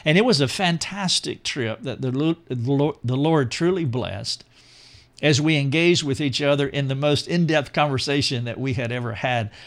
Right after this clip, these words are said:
up to that point, uh, a-, as you might expect. But as we were heading to the beach, something that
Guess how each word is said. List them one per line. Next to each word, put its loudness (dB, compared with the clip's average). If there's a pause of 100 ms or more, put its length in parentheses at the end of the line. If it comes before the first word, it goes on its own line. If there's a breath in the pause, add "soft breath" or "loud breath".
(160 loud breath)
up 0
to -4
that -2
point, -4 (520 soft breath)
uh, -6
a-, -4
as 0
you 2
might -2
expect. -4 (640 loud breath)
But 0
as 4
we 0
were 0
heading -2
to -4
the -4
beach, -2
something -2
that -4